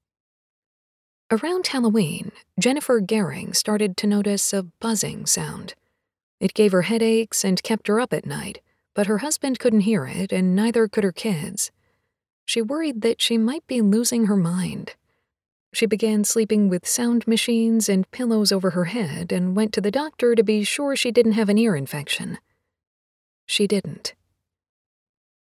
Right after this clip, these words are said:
Amy Weber was with her Bible study group in her backyard when she became aware of a consistent tone that hummed above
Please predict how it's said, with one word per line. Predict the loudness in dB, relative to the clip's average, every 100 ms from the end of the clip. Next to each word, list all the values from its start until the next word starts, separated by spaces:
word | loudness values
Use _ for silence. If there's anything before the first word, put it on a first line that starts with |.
| _
Amy | 0 4 4
Weber | 4 2 -2 -6 -4
was | -2 0
with | 0
her | 0 0
Bible | 0 -2 -2
study | -2 -2 -4
group | -6 -6 -6 -2
in | 0
her | 0
backyard | 0 -2 0 -2 -4 -6 -8 -2
when | 0 2
she | 0 -4 -4
became | -4 -2 -2
aware | -2 -4 -2 -4
of | -4
a | -6
consistent | -2 0 0 -2 -4 -2 -2 -4
tone | -8 -2 0 2 2
that | 2 -2 -6
hummed | -8 -4 -4 -2
above | -2 -4